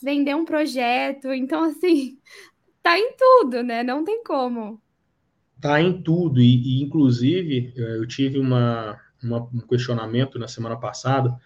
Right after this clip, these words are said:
Speaker 2: no encontro de empresários, e aí a pessoa me falou, falou, "Daniel, mas você fala de vendas e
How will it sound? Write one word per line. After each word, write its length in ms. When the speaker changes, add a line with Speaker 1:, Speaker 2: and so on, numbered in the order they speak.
Speaker 2:
no 100
encontro 340
de 80
empresários, 720
e 100
aí 400
a 100
pessoa 320
me 80
falou, 200
falou, 160
"Daniel, 240
mas 240
você 160
fala 420
de 160
vendas 600
e 180